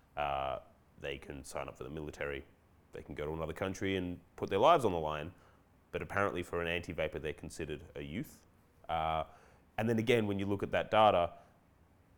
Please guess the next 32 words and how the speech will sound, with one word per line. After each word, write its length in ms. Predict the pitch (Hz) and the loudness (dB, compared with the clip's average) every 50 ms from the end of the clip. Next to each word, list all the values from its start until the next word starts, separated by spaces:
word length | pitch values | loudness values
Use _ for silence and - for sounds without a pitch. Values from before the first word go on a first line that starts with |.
| _ _ _ _ | _ _ _ _
smoking 480 | - - - 107 104 98 - 104 95 | -12 -8 -4 -2 -2 -2 -4 -4 -2
rates 400 | 92 87 82 - - - - - - - - | 0 0 0 -2 -6 -10 -16 -16 -18 -12 -10
have 120 | - 87 | -10 -6
dropped 220 | - 90 80 - - | -4 -4 -4 -2 -4
down 160 | 82 80 78 | -4 -4 -6
as 80 | 78 - | -6 -8
well. 220 | 85 85 82 - - - _ _ _ _ _ _ - _ | -8 -8 -8 -10 -16 -20 _ _ _ _ _ _ -20 _
So 360 | - - - 117 101 98 98 95 - - - - - - _ - | -14 -4 0 2 2 2 0 -2 -6 -12 -20 -20 -20 -20 _ 2
these 160 | - 147 147 | 4 4 6
are 60 | 147 | 6
net 180 | 143 127 - - | 4 4 4 4
wins, 240 | 131 156 147 123 117 | 2 2 4 2 2
but 100 | 113 117 | 0 2
you're 60 | 113 | 2
not 120 | 123 120 | 2 2
gonna 160 | - 117 101 - | 2 0 -4 -2
hear 180 | - 131 131 | 2 2 4
about 220 | 127 117 101 85 - | 4 4 4 4 4
that 200 | 101 85 - - | 2 2 2 -2
because 220 | - 92 - 98 | -6 -8 -6 -4
anti-vapors 560 | 95 82 98 104 101 107 98 98 92 90 92 82 | -2 0 -2 -2 -2 0 0 0 0 0 -2 -8
are 40 | |
pushing 300 | 85 - - 95 - 98 | -8 -8 -8 -6 -6 -8
specific 440 | 90 - - 98 - - 120 110 - | -8 -6 -8 -6 -4 -2 -2 -2 0
narratives 480 | 90 95 98 104 120 123 107 98 92 - | 0 2 2 4 4 4 2 0 0 -2
because 340 | - 113 107 - - 139 139 | -4 -6 -2 0 -2 0 0
the 100 | 175 156 | 2 0
report 360 | 131 127 - 123 120 110 - | 0 0 0 0 0 2 2
doesn't 260 | 120 110 101 110 98 | 2 2 2 0 -2
actually 400 | - 98 107 - - - 101 95 | -2 -2 -4 -4 -4 -4 -4 -4
stack 340 | - - - 98 90 - - | -4 -2 0 0 0 2 2
up. 340 | 104 92 78 - - - | 2 2 2 2 -2 -10